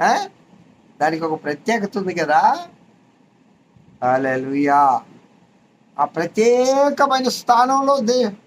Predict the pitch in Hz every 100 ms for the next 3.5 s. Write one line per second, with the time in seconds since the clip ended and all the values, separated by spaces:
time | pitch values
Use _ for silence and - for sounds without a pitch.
0 | _ _ _ _ _ - 180 214 226 269
1 | 311 302 247 269 220 247 240 240 240 277
2 | 240 247 240 262 262 208 208 190 165 -
3 | 127 120 113 104